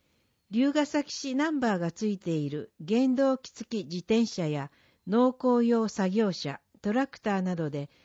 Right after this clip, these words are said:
今後使用する予定のない車両は、税務課で廃車手続きが必要です。四月一日までに手続きが完了していない場合は、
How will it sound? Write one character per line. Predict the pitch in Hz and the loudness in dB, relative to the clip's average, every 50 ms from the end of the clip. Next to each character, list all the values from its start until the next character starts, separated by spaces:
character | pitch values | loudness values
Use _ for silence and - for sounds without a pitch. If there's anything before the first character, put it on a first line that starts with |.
| _ _ _ _ - | _ _ _ _ -2
今 | - 240 254 262 | 2 2 2 4
後 | 254 277 254 | 2 0 0
使 | - - 254 247 | -2 -2 0 2
用 | 262 277 285 254 | 2 2 2 0
す | - - 262 | -2 -4 -2
る | 262 254 240 | 0 2 2
予 | 240 240 | 2 0
定 | - - 262 262 262 | 2 2 2 4 4
の | 254 254 254 | 4 2 2
な | 262 285 277 | 2 2 2
い | 254 | 0
車 | - - 202 180 | 0 0 -2 -2
両 | 175 180 185 185 180 170 | 0 0 0 0 0 0
は、 | 170 170 170 - _ _ _ _ _ _ | -2 -4 -6 -8 _ _ _ _ _ _
税 | - 196 226 247 247 | 0 2 4 4 4
務 | 240 240 | 4 2
課 | - - 233 226 202 | 0 0 -2 -2 -2
で | 214 214 202 - _ _ _ _ | -2 -4 -6 -8 _ _ _ _
廃 | - 240 269 277 | 0 0 2 2
車 | 262 285 277 - | 0 -2 -4 -2
手 | 285 277 | -2 -4
続 | 254 269 269 247 247 - | -2 -2 -6 -6 -6 -8
き | - 175 156 | -6 -6 -4
が | 156 143 | -4 -4
必 | 139 - - - - 175 | -6 -8 -10 -6 -4 -2
要 | 165 165 156 | -2 -2 -2
で | 147 156 151 151 | -4 -4 -6 -6
す。 | - - _ _ _ _ _ _ _ - - _ _ _ | -8 -14 _ _ _ _ _ _ _ -20 -20 _ _ _
四 | - - - 311 | -8 -4 0 2
月 | 320 302 285 - - - - 226 | 2 2 0 -2 -8 -6 -2 -2
一 | 220 214 | -2 0
日 | 233 226 - - 226 | -2 -2 -2 -2 0
ま | 233 220 | 0 0
で | 202 202 175 | 0 0 -2
に | 160 156 151 - - _ _ _ - | -2 -2 -6 -8 -10 _ _ _ -4
手 | 190 190 | -4 -4
続 | - - 285 269 294 | -2 -4 -4 -4 -4
き | 262 - 220 190 | -4 -2 -2 -2
が | 175 165 151 | -2 -2 -2
完 | - 220 214 247 233 226 | -2 0 0 2 2 2
了 | 240 240 240 | 2 0 0
し | 226 - | -2 -2
て | - - 240 | -2 0 0
い | 233 233 | 2 2
な | 226 240 240 | 2 2 0
い | 226 185 | 0 0
場 | 170 175 180 180 | 0 0 0 0
合 | 175 175 170 | -2 -2 -2
は、 | 170 170 170 | -4 -6 -8